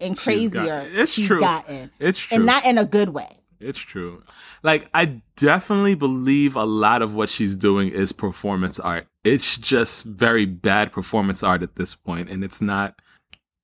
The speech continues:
Speaker 2: it's not giving what she thinks it's giving. And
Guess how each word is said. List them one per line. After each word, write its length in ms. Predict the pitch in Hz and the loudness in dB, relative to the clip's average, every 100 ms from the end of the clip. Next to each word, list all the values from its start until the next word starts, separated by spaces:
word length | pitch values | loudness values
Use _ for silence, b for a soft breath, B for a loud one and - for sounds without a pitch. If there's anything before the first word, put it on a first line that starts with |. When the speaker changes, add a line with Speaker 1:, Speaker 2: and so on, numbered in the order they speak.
| _ - - | _ -12 -12
Speaker 2:
it's 120 | 104 | -2
not 200 | 143 135 | 0 2
giving 260 | 123 127 127 | 2 2 2
what 120 | 113 | 0
she 100 | - | -2
thinks 340 | 101 110 104 - | -4 -2 -2 -4
it's 200 | 92 - | -10 -4
giving. 440 | 104 90 95 92 | -2 -2 -4 -6
And 380 | 95 101 98 95 | -6 -6 -6 -6